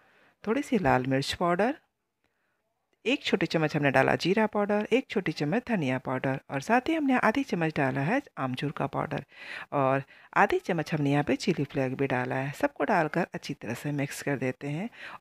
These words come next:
और फ्लेम को लो ही रहने देते हैं। तो हमने इसे अच्छे से मिक्स कर दिया है। अब इसमें डालते हैं प्याज। प्याज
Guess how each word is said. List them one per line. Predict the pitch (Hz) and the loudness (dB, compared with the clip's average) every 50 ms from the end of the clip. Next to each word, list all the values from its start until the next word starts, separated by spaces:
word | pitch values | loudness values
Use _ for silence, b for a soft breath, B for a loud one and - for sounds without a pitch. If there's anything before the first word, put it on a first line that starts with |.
| _ - | _ -2
और | 123 139 156 165 | -2 0 0 -2
फ्लेम | - - - 156 127 120 | -2 0 0 2 2 0
को | 131 - 214 262 | 0 0 2 2
लो | 254 226 185 165 | 4 4 6 6
ही | 170 170 220 233 | 4 4 4 2
रहने | - 151 135 131 131 | 2 2 2 2 0
देते | - 147 135 - - 143 | 0 -2 -4 -4 -6 -8
हैं। | 139 139 - _ _ _ _ _ _ _ _ | -8 -8 -10 _ _ _ _ _ _ _ _
तो | - 180 | -4 -2
हमने | 190 233 262 294 | -2 0 0 -2
इसे | 277 - 262 | 0 0 0
अच्छे | 220 - - | 0 0 -2
से | 170 - 156 135 | -2 0 0 0
मिक्स | 131 135 - - | 0 -2 -4 -6
कर | - - 156 160 | -6 -6 -4 0
दिया | - 180 185 202 | 2 2 2 2
है। | - - | 2 0
अब | 220 240 | -2 -2
इसमें | 262 247 - 254 226 | -2 -2 0 0 2
डालते | 185 151 139 135 131 - - 156 | 2 2 2 2 0 -2 -4 -6
हैं | 180 190 - - | -6 -6 -6 -4
प्याज। | 139 135 131 131 127 - - | -2 -2 -2 -2 -4 -6 -8
प्याज | - 208 220 262 294 - | -6 -4 -4 -4 -4 -4